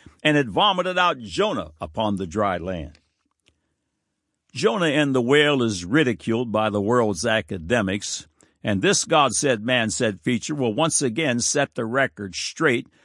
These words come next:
solidly confirming that God's word is true and righteous altogether,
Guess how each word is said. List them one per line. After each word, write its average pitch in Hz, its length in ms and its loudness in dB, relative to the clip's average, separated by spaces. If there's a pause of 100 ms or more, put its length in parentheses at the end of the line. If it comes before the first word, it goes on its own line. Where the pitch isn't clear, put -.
(140)
solidly 185 720 2
confirming 151 680 2
that 127 180 0
God's 143 320 2
word 139 300 2
is 131 120 -4
true 170 400 0
and 127 120 2
righteous 147 440 0
altogether, 131 720 2